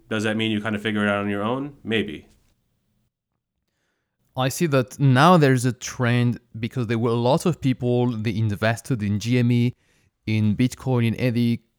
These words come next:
Speaker 2: alternative cryptocurrency at the right time. They were there at the right moment, at the right time, and they got lucky.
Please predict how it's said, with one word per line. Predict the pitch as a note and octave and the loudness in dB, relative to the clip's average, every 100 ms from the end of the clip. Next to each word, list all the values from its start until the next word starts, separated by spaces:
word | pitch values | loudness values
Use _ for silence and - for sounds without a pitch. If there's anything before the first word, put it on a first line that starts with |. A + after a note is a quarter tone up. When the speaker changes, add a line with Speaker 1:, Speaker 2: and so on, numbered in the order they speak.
| _ - - | _ -18 -4
Speaker 2:
alternative | B2 B2+ C#3 C3 - B2 - | -2 0 0 0 0 -6 -4
cryptocurrency | D#3 C#3+ C3 - C3 A2+ - - A#2+ | -4 -2 -4 -4 -2 -2 -4 -8 -6
at | G#2+ | -4
the | G#2+ | -2
right | G2 G2 F#2 | -2 -2 -2
time. | G2+ G#2 F2+ | -4 -2 -2
They | C3 | 0
were | F3+ | 0
there | D3 C#3 A#2+ | 2 2 2
at | A#2 | 0
the | A#2 | 0
right | A#2 A#2 - | 0 0 -2
moment, | A2+ G#2+ G#2+ | -4 -2 -2
at | G#2 | -4
the | F#2+ | -4
right | G2 - | -4 -4
time, | G#2 F#2+ C3 - _ _ _ _ _ _ | -6 -4 -6 -8 _ _ _ _ _ _
and | B2 B2 B2+ | 0 2 2
they | |
got | C#3+ C3 | 2 2
lucky. | A#2+ G#2+ E2+ | 0 -4 -8